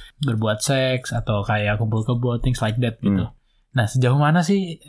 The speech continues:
Speaker 1: masalah ini tuh harus diurus sama negara menurut lo?
Speaker 2: Oke, menurut gua,
Speaker 1: Hmm.
Speaker 2: eh, dengar podcast kita sebelumnya ya. Anyway.
Speaker 1: Iya. <laughs>
Speaker 2: Em, menurut gua,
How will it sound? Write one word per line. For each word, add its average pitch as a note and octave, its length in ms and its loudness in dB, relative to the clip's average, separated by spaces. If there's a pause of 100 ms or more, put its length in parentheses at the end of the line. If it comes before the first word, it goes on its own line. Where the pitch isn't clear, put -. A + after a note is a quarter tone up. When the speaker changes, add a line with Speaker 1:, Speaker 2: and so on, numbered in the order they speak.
(200)
Speaker 1:
masalah C3 400 2
ini C3 220 0
tuh - 80 0
harus C#3 160 2
diurus B2 260 2
sama B2 220 0
negara A#2 320 0
menurut C3+ 320 2
lo? C3 160 2 (480)
Speaker 2:
Oke, A2 320 0
menurut G2+ 320 0
gua, F#2 400 2
Speaker 1:
Hmm. A#2 240 0 (420)
Speaker 2:
eh, F2+ 460 2
dengar F#2 320 0
podcast - 320 -4
kita - 160 -2
sebelumnya F#2+ 440 0
ya. F2 160 0 (140)
Anyway. F#2 460 2
Speaker 1:
Iya. C#3 800 2 (120)
<laughs> C3 60 6
Speaker 2:
Em, B2+ 300 4 (580)
menurut C#3 400 4
gua, C3+ 460 2